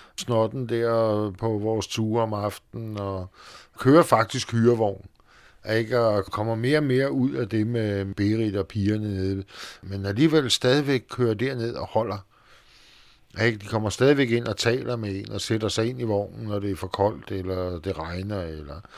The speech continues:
men, men ikke noget med at, at komme sammen med, med nogen på det tidspunkt i virkeligheden.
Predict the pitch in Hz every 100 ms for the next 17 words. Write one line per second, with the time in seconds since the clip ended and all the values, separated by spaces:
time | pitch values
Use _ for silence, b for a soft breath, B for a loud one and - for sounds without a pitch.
0 | B B B 120 110 107 110 104 104 113
1 | 151 135 113 113 101 104 104 95 92 82
2 | - - - 95 90 - 92 123 117 104
3 | 95 82 78 - 113 101 98 95 104 104
4 | 107 - 104 104 104 107 95 - 104 92
5 | - 98 92 104 107 104